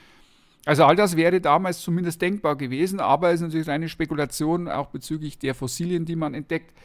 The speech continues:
äh, wie das dann im Großen und Ganzen zusammenpasst.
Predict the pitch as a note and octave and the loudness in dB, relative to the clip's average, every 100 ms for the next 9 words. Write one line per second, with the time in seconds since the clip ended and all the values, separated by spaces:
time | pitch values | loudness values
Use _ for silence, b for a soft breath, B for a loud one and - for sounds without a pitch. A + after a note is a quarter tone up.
0 | b b - D3 C3+ B2+ F3 E3+ D3+ D#3+ | b b -4 -2 -2 -6 -8 -4 -4 -6
1 | - C#3 D3+ D3 D3 C#3+ E3 D#3+ C3+ C3+ | -6 -4 -4 -6 -8 -4 -4 -4 -4 -2
2 | D3 - C#3 - C3 C#3+ D#3+ A#2+ - A2+ | -4 -6 -14 -14 -4 -4 -2 -6 -6 -8
3 | - | -8